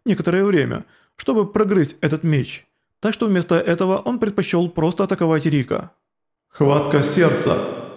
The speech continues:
Это было любимое заклинание некромантии Айнза,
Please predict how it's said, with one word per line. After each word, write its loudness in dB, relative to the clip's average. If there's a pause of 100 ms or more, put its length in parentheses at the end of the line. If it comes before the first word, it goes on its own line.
(280)
Это 0
было 2
любимое 2
заклинание 0
некромантии 0
Айнза, -2